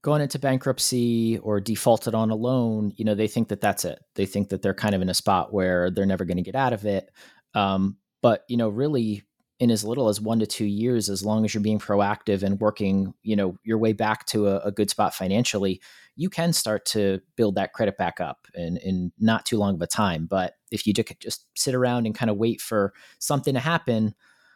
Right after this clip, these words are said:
well, it's not gonna help your credit. It's just gonna kinda stay where it is, and you're still gonna be in that, that same spot. So a lot of us, I would say most people already have a monthly bill that they can kinda set on a, on a card and just have it automatically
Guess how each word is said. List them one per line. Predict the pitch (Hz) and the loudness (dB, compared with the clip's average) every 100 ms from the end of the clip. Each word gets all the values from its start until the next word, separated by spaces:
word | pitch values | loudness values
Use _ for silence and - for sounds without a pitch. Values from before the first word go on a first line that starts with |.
| _ | _
well, | 117 104 95 | 0 0 0
it's | 117 - 131 | -4 -4 0
not | 120 117 - | 0 -2 -4
gonna | 113 107 98 | 0 0 0
help | 117 104 - | -2 -2 -2
your | 101 | -6
credit. | - 101 90 - | 0 0 0 -2
It's | - | -4
just | 104 95 - | -2 0 0
gonna | 90 | -2
kinda | - 90 | -2 -2
stay | - - 98 | 0 0 0
where | 90 87 | 0 0
it | 87 | 0
is, | 92 85 | 0 2
and | 95 | 0
you're | 87 | 0
still | - 95 | -2 -4
gonna | 87 85 | -2 -4
be | 90 | -2
in | 87 | -4
that, | 82 - | -4 -2
that | 87 87 | -2 0
same | - 80 | 0 0
spot. | - - 60 50 _ - | -2 -4 -8 -10 _ -4
So | - 92 80 _ _ _ _ | 0 0 -2 _ _ _ _
a | 113 | -4
lot | 123 131 | -2 0
of | 127 | 0
us, | 123 127 - - - | -2 -2 -4 -6 -6
I | 98 | -2
would | 90 | -2
say | - 104 | 0 2
most | 104 - | 2 0
people | 120 117 110 - - | -2 0 -2 -2 -4
already | 113 113 104 | 0 0 -2
have | - 123 123 | -2 0 0
a | 127 | 0
monthly | 123 135 139 | 0 -2 -2
bill | 131 139 143 | -2 0 0
that | 139 131 | -2 -2
they | 127 | -4
can | - 127 123 123 - - - _ - | 0 0 0 -2 -8 -20 -20 _ -4
kinda | 127 117 | -2 0
set | - 139 135 135 | 2 2 2 0
on | 131 | 0
a, | 123 123 | 0 0
on | 123 | -2
a | 123 | -4
card | - 139 139 127 | -2 0 0 0
and | 110 110 | 0 -2
just | 117 - | -4 -2
have | 120 107 | -2 0
it | |
automatically | 113 113 117 117 120 113 110 | 0 2 0 -2 -2 -4 -4